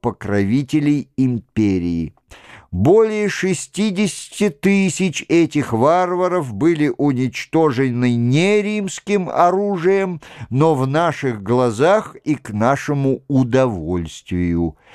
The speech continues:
Если бы все народы, которые питают вражду к Риму,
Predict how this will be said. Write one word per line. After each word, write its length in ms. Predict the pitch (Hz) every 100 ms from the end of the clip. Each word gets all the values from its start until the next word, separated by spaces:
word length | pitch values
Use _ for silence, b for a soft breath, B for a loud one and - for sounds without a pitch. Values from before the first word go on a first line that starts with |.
| B B B
Если 560 | 90 98 175 202 - 175
бы 180 | 185
все 360 | 175 - 185 202
народы, 680 | 180 175 147 104 80 82 - B B -
которые 440 | 147 185 185 185
питают 720 | - 185 156 190 202 196 -
вражду 800 | 147 156 175 180 143 135 175 180
к 120 | - 151
Риму, 640 | 156 196 175 120 95